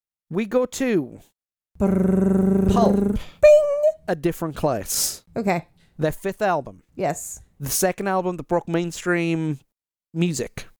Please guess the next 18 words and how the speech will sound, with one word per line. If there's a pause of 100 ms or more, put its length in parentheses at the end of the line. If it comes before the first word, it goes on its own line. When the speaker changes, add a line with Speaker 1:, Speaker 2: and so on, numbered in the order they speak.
(240)
Speaker 2:
And,
and
with
this,
I'm
gonna
touch
back
again
on
the
fact
that,
um, (2000)
this
is, (140)
this
is